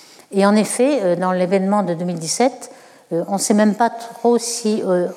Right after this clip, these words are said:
on a fini avec une étoile à neutrons, euh, vraiment, ou qui est devenue un trou noir, ou le contraire, on ne sait pas exactement.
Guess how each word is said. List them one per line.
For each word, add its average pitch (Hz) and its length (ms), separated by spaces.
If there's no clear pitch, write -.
on 190 220
a 180 120
fini 226 440
avec 185 240
une 190 80
étoile 190 260
à 185 40
neutrons, 220 380
euh, 180 60
vraiment, 208 560
ou 190 120
qui - 160
est 185 40
devenue 202 300
un 196 80
trou 196 180
noir, 190 320
ou 180 40
le 180 80
contraire, 190 420
on 233 40
ne 190 40
sait - 160
pas 175 200
exactement. 175 520